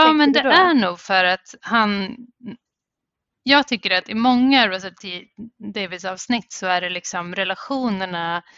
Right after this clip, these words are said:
Speaker 2: eh, och, eh,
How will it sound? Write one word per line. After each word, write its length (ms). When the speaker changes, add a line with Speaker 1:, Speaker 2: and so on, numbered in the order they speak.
Speaker 2:
eh, 280
och, 360
eh, 560